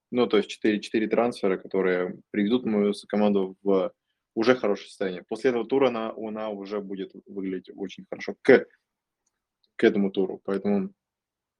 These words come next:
да, отскочил очень сильно, но в плане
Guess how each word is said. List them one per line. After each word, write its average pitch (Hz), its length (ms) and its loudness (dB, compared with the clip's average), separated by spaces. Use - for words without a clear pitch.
да, 127 200 10
отскочил 160 720 4
очень 113 240 -6
сильно, 143 360 -4
но 107 240 -4
в - 80 -14
плане 107 360 -2